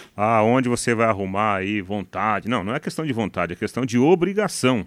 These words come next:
né? Colocar o São Paulo na final. Só que há os poréns. O primeiro porém que eu destacaria é o seguinte:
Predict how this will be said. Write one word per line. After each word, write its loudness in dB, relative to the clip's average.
né? -10
Colocar 0
o 0
São -2
Paulo 2
na -2
final. -2
Só 2
que -2
há 2
os -6
poréns. 0
O -2
primeiro 2
porém -2
que 0
eu 2
destacaria -2
é 2
o -2
seguinte: -4